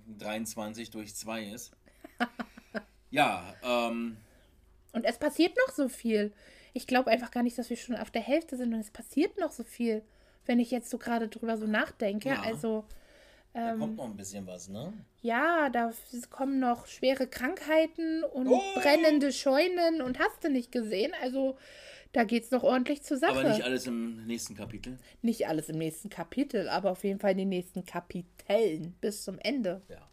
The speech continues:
Speaker 1: Ja, sehr spannend und wir lassen uns mal überraschen, was da noch alles passiert.
Speaker 2: Auf jeden Fall.
Speaker 1: Ähm, zum Schluss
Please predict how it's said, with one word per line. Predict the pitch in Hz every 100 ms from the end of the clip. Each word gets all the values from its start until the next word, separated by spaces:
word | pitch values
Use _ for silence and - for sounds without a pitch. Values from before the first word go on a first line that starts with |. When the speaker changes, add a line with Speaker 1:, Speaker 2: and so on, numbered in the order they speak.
| - - - -
Speaker 1:
Ja, | - 110 95
sehr | 123 156
spannend | 147 - 147 147 156 175 180 175
und | 147 143 143 143 135 120
wir | 123 127
lassen | 117 110 -
uns | 131 120
mal | 123
überraschen, | 110 98 85 - 113
was | 101
da | -
noch | 98 -
alles | 90 90
passiert. | - 107 - - - _ _ _ _ _ _ _ -
Speaker 2:
Auf | 196 170
jeden | 190 180 208
Fall. | 277 254 233 - _ _ _ _
Speaker 1:
Ähm, | 156 147 151 151 151
zum | 185 170
Schluss | 175 247 - -